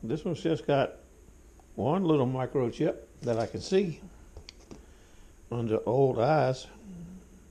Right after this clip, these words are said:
This one, you can see 'em,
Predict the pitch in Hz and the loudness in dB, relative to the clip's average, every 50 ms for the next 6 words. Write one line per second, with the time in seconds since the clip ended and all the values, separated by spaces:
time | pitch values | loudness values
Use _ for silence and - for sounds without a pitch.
0 | - - - - - - - - - - - - - - - - - - - - | -20 -20 -20 -20 -20 -20 -20 -20 -20 -20 -20 -20 -20 -20 -20 -20 -20 -20 -20 -20
1 | - - - - - 127 113 135 165 156 - 202 185 202 220 233 277 302 - 202 | -20 -20 -18 -12 -8 -6 -2 -2 -2 -2 -2 -2 -2 0 0 0 -2 -4 -8 -12
2 | - - - - - - - - - - - - - - - - - - - - | -20 -20 -20 -20 -20 -20 -20 -20 -20 -20 -20 -20 -20 -20 -20 -20 -20 -20 -20 -20
3 | - - - - - - - - 123 156 135 - - 160 170 175 160 135 117 98 | -20 -20 -20 -20 -18 -10 -6 -6 -4 -4 -4 -2 0 2 2 4 4 2 0 -4